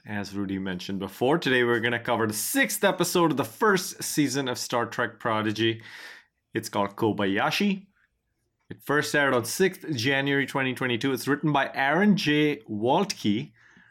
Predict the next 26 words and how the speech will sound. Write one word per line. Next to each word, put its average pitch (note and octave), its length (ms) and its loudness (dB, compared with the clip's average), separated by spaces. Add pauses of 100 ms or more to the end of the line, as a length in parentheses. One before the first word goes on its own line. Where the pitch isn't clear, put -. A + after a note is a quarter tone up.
(160)
and B2+ 120 0
it's A#2 120 -4
directed C3 400 0
by C3+ 160 2
Alan B2+ 480 0
Wan. A2 560 2 (960)
Uh, A#2+ 500 2
A-, - 20 -2
Aaron G3+ 300 4
J. G3 120 4
Waltke, F#3+ 440 4
who F3+ 160 6
has F3+ 340 2
a G#3 60 6
Reddit F3 320 4
account A2+ 320 0
and A2+ 140 -4
posted B2+ 360 -2
in C#3 100 0
the C3 100 0
Our A#2+ 220 2
Star B2 340 0
Trek C3+ 340 -2
episode C#3+ 540 -2
discussion C#3 600 -4
thread. C#3 540 0